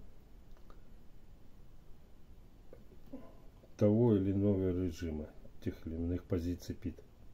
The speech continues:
Ну, щас мы, я вам покажу, наверное, подключу монитор. То есть, ну, вот сейчас я вернусь,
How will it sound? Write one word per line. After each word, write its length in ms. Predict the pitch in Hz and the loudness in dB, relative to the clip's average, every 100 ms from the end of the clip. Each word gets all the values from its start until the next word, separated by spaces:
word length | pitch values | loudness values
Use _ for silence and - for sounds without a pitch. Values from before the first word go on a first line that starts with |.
| - - - - - - | -14 -14 -16 -14 -14 -8
Ну, 140 | 87 | -6
щас 260 | - 90 - | 0 0 0
мы, 160 | 85 - - - | -2 -4 -12 -10
я 140 | 92 80 | -6 -4
вам 120 | 76 - - - | -6 -10 -14 -10
покажу, 520 | - - 101 123 127 - - - - | -6 -2 0 2 2 -2 -10 -14 -6
наверное, 540 | 85 78 78 76 76 71 - - - - | -2 -2 0 -2 -2 -6 -10 -14 -12 -2
подключу 580 | 87 - 90 87 - 85 1077 - - - - - | -2 -2 -2 -2 -2 -4 -4 -6 -12 -12 -12 -4
монитор. 680 | 87 87 95 - 147 143 139 - - - | 0 0 -2 0 4 4 4 -8 -12 -6
То 80 | 87 | -6
есть, 100 | - - 90 - - - - - | -6 -10 -12 -14 -16 -14 -14 2
ну, 160 | 139 170 | 8 10
вот 100 | - - 110 - | 8 0 -6 4
сейчас 480 | 123 - 160 135 - | 6 10 10 10 10
я 300 | 123 120 - - | 10 10 8 2
вернусь, 840 | 98 117 131 143 135 101 - - | 6 10 12 12 12 12 6 -12